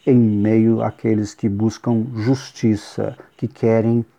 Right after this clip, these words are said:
paz e que querem que o direito se realize, que ali estejamos.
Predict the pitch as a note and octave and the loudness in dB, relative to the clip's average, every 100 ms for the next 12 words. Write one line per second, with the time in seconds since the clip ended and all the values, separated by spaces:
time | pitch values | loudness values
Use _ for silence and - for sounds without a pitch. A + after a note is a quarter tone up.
0 | _ - A#2+ G#2+ G2 F#2+ - - D3+ B2+ | _ 0 2 4 2 -2 -10 -6 -4 -2
1 | A#2+ - G#2+ A2 G#2+ - A2+ G#2+ A2+ G#2 | -2 -2 -2 -2 -2 -2 -2 0 2 2
2 | A2 G#2+ - - - A2+ G#2+ A2+ G#2 F2+ | 2 0 -4 -12 -8 -8 -4 -4 -2 -6
3 | F2 - E2+ - C#3+ A2 A#2 B2+ A#2 G#2+ | -8 -12 -14 -4 -2 0 2 2 2 0
4 | - B2+ G#2+ F#2 F#2+ E2+ D#2+ - - | -4 -4 -4 -4 -4 -4 -8 -14 -20